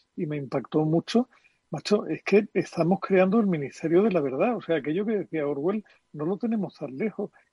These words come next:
Y lo que es peor, la, el Ministerio de la Verdad lo está creando la propia sociedad.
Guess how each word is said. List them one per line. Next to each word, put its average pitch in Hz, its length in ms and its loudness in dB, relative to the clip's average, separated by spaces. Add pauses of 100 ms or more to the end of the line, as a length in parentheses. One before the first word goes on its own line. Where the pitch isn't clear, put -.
Y 175 60 -8
lo 147 140 -4
que 185 100 -4
es - 60 -6
peor, 214 420 -2
la, 175 180 -4
el 156 180 -6
Ministerio 147 380 -2
de 202 40 2
la 214 80 4
Verdad 196 240 2
lo 208 80 0
está 175 240 -4
creando 196 460 -4 (240)
la 175 160 -4
propia 156 340 -2
sociedad. 190 560 -2